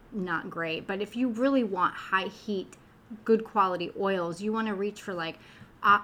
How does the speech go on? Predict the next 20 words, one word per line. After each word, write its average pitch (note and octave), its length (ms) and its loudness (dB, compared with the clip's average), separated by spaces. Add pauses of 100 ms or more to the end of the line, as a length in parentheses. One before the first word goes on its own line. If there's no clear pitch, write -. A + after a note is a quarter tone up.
avocado A3 640 6
oil, F3 240 -4
that's F#3 220 -6
a G3+ 60 -6
really F#3 460 -6
good D#3+ 480 -4
high F#3 320 -4
heat F#3 420 -6
oil, E3+ 380 -6 (300)
and G3 120 -2
then F3+ 100 -6
coconut F#3 440 -8
oil. F3+ 300 -6
Those A#3+ 200 -2
are D4 80 -2
my G#3 160 2
two G3 320 -6 (120)
favorites, E3+ 500 -4
and F#3+ 120 -8
then F3 120 -6